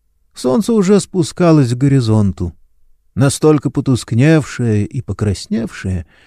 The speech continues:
что в зените уже можно было видеть звёзды. И теперь Мазериан почувствовал, что за ним кто-то наблюдает. Скорее всего,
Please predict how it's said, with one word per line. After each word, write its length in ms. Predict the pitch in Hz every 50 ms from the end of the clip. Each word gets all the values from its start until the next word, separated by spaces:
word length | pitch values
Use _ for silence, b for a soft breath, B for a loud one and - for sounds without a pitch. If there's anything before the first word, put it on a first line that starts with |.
| b b b b b
что 260 | b - - 131 135
в 60 | 131 113
зените 460 | 107 139 165 202 233 247 214 - 208
уже 300 | 190 170 147 170 190 190
можно 380 | 170 170 180 160 131 131 123
было 300 | 110 98 113 131 127 117
видеть 400 | 101 85 98 107 101 95 87 82
звёзды. 560 | - - - - - - - - - _ - _ _ _ _ _ _ _ _ _ _ _ _ _ _ _ _ _ -
И 100 | 95 98
теперь 580 | - - 104 - - 120 143 180 208 190 - _ _ _ _ _ _ _ _ _ -
Мазериан 600 | 95 120 127 110 127 127 127 139 147 143 131 110
почувствовал, 720 | 127 123 - - - 156 147 - - - 123 131 127 127
что 260 | 113 - - - 123 113
за 160 | 104 110 107
ним 220 | 101 107 120 123
кто-то 400 | - - - 107 117 117 - 127
наблюдает. 840 | 135 143 143 175 185 185 214 240 233 170 95 - _ _ _ _ _ _ _ _ _ _ _ _ _ _ _ _ _ _ _ _ _ _ _ _ _
Скорее 440 | _ - - 95 98 104 117 127 123
всего, 580 | 107 - - 110 110 123 127 127 127 123 110